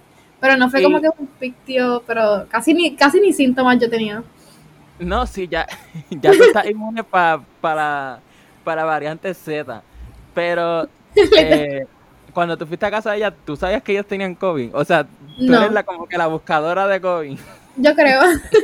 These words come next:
Speaker 1: <laughs> Pero no, no sabía. Anyways, pues sí, es-, esas han sido las tres veces que, y la cuarta vez,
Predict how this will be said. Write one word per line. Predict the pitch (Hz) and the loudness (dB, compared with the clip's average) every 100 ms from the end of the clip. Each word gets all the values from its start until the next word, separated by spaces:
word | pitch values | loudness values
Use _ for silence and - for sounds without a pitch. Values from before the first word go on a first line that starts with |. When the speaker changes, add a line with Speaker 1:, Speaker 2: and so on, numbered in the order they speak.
| - | 2
Speaker 1:
<laughs> | 339 - - - - - | -4 -8 -20 -20 -4 4
Pero | 302 285 | 6 6
no, | 277 | 4
no | 269 | 4
sabía. | 294 269 240 240 247 _ - | 4 2 2 0 -6 _ -2
Anyways, | 285 262 220 220 - | 0 0 -2 -4 -4
pues | 262 254 | -4 0
sí, | 285 | 0
es-, | 262 | 2
esas | 277 262 262 | -2 0 0
han | 262 254 | 0 2
sido | 277 | 2
las | 254 254 | 2 2
tres | 247 226 | 2 2
veces | 226 233 220 | 2 2 -2
que, | 226 240 233 | 0 2 4
y | 254 | 6
la | 254 | 4
cuarta | 247 262 269 339 | 4 2 4 4
vez, | 359 330 294 | 4 4 2